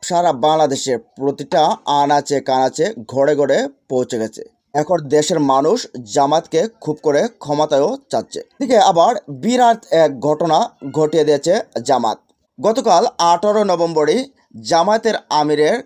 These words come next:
কার্যালয়ে সাক্ষাৎ করতে গেছেন বর্তমানে বাংলাদেশের সবচেয়ে জনপ্রিয়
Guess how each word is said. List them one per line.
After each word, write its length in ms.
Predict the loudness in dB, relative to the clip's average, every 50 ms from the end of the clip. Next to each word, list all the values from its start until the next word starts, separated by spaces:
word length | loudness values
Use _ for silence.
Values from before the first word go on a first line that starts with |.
| _ -4
কার্যালয়ে 580 | 0 0 0 2 0 0 0 0 0 0 -2 -4 -6 _ -14
সাক্ষাৎ 460 | -10 -6 -6 -6 -4 -4 -4 -4 -4
করতে 280 | -4 -4 -4 -2 -2
গেছেন 340 | -4 -4 -2 -2 -4 -4 -4 -6 -12 _ _ _ _ _ _ _ _ _ _ -4
বর্তমানে 440 | -4 -2 -2 0 0 2 2 0 0 -2
বাংলাদেশের 600 | 0 0 2 2 2 0 0 -2 -4 -4 -4 -6
সবচেয়ে 760 | -6 -6 -8 -4 -2 -4 -4 -4 -8 _ -6 -2 -2 0 0
জনপ্রিয় 540 | 0 0 0 0 0 -2 -2 -2 0 0 0